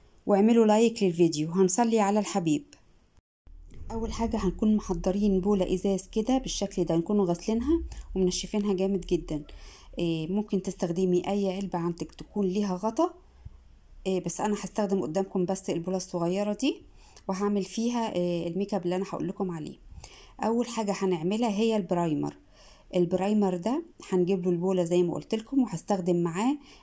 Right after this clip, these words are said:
إيه، جل الصبار. جل الصبار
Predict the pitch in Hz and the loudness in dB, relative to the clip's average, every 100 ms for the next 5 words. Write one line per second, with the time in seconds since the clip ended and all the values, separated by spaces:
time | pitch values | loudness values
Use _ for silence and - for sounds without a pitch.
0 | - 170 160 208 226 214 - 170 165 123 | -4 -2 2 2 2 0 -2 -4 -2 -6
1 | 104 - _ _ - - _ _ _ _ | -6 -16 _ _ -20 -20 _ _ _ _
2 | _ - _ _ _ _ _ _ _ - | _ -20 _ _ _ _ _ _ _ -12
3 | 190 202 190 - 175 165 196 | -6 -4 -4 -4 -4 -2 -2